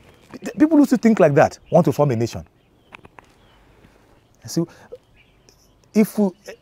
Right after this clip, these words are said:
any, if you cut it down to Ibadan, I'm telling you, if you say,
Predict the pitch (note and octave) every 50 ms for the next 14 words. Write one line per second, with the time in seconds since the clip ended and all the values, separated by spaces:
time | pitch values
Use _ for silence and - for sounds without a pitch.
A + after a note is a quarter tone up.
0 | - G3+ B3 C4+ C#4 C#4 B3+ A3 - - - _ - A3 F#3 - G#3+ - - -
1 | C4+ C4 - A#3 E3 D#3 E3+ E3+ - C#3 A#2+ G#2+ G#2 G#2 G2 F#2+ G#2+ F#2 - -
2 | - - A#2 A2 - D3+ D#3 D3+ B2+ A#2 A#2+ B2+ - F3 F3